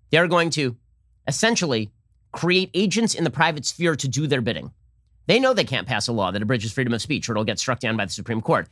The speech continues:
Instead, what they do is they say, "We will punish you if you do not do the censorship we wish you to do in the private sphere." This is the new model. Not top-down censorship just from government,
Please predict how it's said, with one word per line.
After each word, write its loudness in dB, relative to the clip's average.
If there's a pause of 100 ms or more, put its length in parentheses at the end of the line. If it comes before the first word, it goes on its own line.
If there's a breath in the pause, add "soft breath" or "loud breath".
(140)
Instead, 0
what -2
they 0
do -2
is -8
they 0
say, 0
"We 2
will 2
punish -2
you -6 (200)
if -2
you 4
do 2
not 2
do 0
the -2
censorship -2
we 0
wish 0
you -2
to -2
do 2
in 0
the 0
private 0
sphere." -8 (1120)
This -2
is 0
the 2
new 4
model. 2 (420)
Not 2 (340)
top-down 0
censorship -2 (200)
just -2
from -2
government, 0